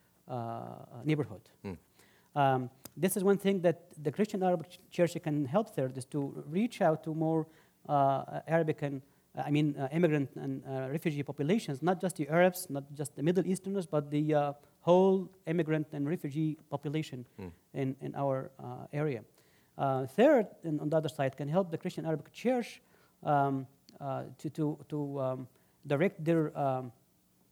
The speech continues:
Speaker 1: ministries is where, where, where needed most, and also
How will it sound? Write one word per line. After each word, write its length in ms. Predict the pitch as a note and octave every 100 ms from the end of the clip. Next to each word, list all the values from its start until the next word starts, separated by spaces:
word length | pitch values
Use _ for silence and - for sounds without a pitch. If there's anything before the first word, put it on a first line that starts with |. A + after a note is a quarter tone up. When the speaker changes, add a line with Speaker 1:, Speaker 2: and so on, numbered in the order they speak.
| _ -
Speaker 1:
ministries 480 | F#3 A3+ - C#3+
is 220 | C#3 B2+ -
where, 320 | C#3+ D#3+ D#3+
where, 320 | D3+ D3+ D#3 C#3+
where 420 | C#3+ D3+ D3 C#3 - C#3+
needed 300 | D3+ C#3+ C#3
most, 300 | E3 F#3+ D3
and 140 | B2+
also 420 | D#3+ D3+ - D3+